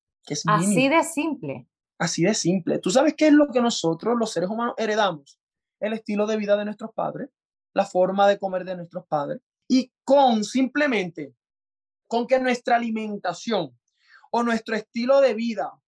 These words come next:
Speaker 1: o nuestra salud emocional sea similar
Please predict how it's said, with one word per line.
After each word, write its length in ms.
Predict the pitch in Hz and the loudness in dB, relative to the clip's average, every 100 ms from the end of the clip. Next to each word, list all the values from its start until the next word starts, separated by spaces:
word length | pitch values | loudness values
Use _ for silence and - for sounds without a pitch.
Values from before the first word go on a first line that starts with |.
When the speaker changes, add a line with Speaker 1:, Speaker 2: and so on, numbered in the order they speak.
| _ _ _ | _ _ _
Speaker 1:
o 140 | 220 233 | -6 -4
nuestra 340 | 233 - 233 | -4 -2 -2
salud 320 | 226 220 226 - | 0 -2 -2 -4
emocional 720 | 302 285 247 214 208 196 151 _ _ _ _ _ | -2 -4 -6 -6 -4 -4 -6 _ _ _ _ _
sea 440 | - - 226 277 285 | -20 -4 0 2 0
similar 720 | - 285 233 220 220 180 | -4 -2 -2 2 2 2